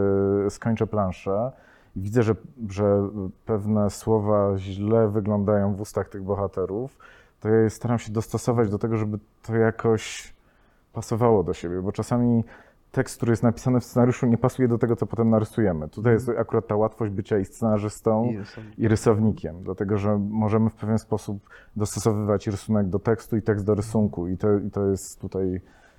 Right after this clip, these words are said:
Speaker 1: mamy pewną swobodę.
Speaker 2: Mhm. E, też, e, gdzieś tam w tym komiksie się pojawia ten wątek, e, bo oczywiście mam tego, e, tego bohatera jedynkę,
Speaker 1: Mhm.
Speaker 2: który podróżuje przez tą,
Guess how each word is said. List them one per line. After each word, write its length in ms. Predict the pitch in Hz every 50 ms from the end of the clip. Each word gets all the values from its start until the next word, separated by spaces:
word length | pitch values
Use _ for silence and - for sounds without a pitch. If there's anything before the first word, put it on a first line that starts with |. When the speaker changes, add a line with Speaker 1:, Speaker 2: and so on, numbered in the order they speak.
| - - -
Speaker 1:
mamy 220 | 101 98 101 98
pewną 260 | - 107 92 104 98
swobodę. 420 | - - - 104 92 90 80 71 69
Speaker 2:
Mhm. 420 | 65 - 107 104 104 110 123 147 - _ _ _ _ _ _ _ - - _ _ - _ _ _ _ - - - - _
E, 400 | - 113 110 110 110 110 113 117 117 - _ _ _ _ _ _ _ _
też, 320 | - 113 120 - - - -
e, 460 | - 110 117 117 117 117 117 117 117 117 - _ _ - _ _ - -
gdzieś 200 | 120 120 117 -
tam 160 | - 110 113
w 60 | 113 -
tym 300 | - - 113 110 110 113
komiksie 480 | - - 123 120 120 117 - - 117 113
się 140 | 113 - - _
pojawia 380 | - 117 110 117 117 113 113 107
ten 320 | - - 110 104 110 113
wątek, 600 | 110 113 113 117 113 - 110 107 107 - - - - -
e, 360 | - 101 101 98 101 104 110 110 _ _ _ _ _ _ _ _ _ _ _ -
bo 160 | 95 101 113
oczywiście 320 | 110 - - - - 131 117
mam 180 | 117 117 113
tego, 400 | 107 117 110 110 - - - 107
e, 60 | 104
tego 260 | 104 - 107 101 104 101
bohatera 420 | 107 104 - 107 - 113 107 104
jedynkę, 300 | 107 110 113 110 98 87
Speaker 1:
Mhm. 120 | 87 82 90
Speaker 2:
który 140 | 107 107 -
podróżuje 400 | - 113 117 113 113 113 113 104
przez 200 | - - 107 -
tą, 140 | - 107